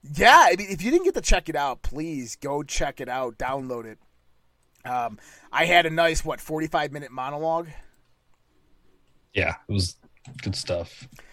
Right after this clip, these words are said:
Speaker 1: It was good stuff. I, I, I talked a lot of truth in that one. There was not much news. It's more of my, just my my soapbox to say what I want, and, uh, I kinda vented a lot, but it was really,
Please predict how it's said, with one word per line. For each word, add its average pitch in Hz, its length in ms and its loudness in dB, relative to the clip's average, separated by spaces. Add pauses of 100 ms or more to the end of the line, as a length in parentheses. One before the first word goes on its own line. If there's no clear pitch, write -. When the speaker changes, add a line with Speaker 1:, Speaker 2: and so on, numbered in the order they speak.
(140)
Speaker 1:
It 156 80 -2
was 175 160 0
good 175 180 2
stuff. 127 300 0
I, 135 220 0
I, 156 260 4
I 151 160 -2
talked 156 320 0
a 151 60 -6
lot 139 180 -2
of 131 80 -6
truth 123 400 -2
in 98 120 -2
that 95 200 -20
one. 90 220 -20 (300)
There 147 120 -4
was 151 180 -2
not 170 200 4
much 156 260 2
news. 139 480 -4
It's 120 140 -12
more 143 280 -6
of 131 120 -10
my, 127 240 -6
just 117 480 -10
my 107 480 -14 (560)
my 110 220 -8
soapbox 117 720 -4
to 110 120 -12
say 123 220 -6
what 113 120 -10
I 107 120 -10
want, 104 420 -10 (120)
and, 101 520 -14
uh, 98 200 -12
I 127 120 -6
kinda 135 300 -8
vented 120 340 -10
a 113 40 -14
lot, 101 380 -12
but 104 100 -12
it 107 80 -14
was 101 260 -16 (160)
really, 110 760 -12